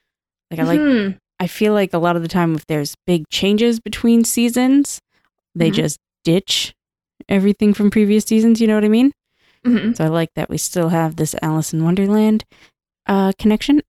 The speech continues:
Speaker 1: and I also liked Michael with her mood lighting in her room alone. <laughs>
Speaker 2: That was cool. I liked that.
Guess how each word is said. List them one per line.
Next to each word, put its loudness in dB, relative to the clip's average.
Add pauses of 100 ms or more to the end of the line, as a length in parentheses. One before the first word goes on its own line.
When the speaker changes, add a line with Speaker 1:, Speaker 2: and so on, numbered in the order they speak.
Speaker 1:
and 4
I 2
also 0
liked 0
Michael -2
with 0
her 0
mood 2
lighting -2 (300)
in 0
her 2
room 0 (340)
alone. 2
<laughs> -20 (1160)
Speaker 2:
That 0
was -2
cool. -2 (1000)
I -4
liked -2
that. -2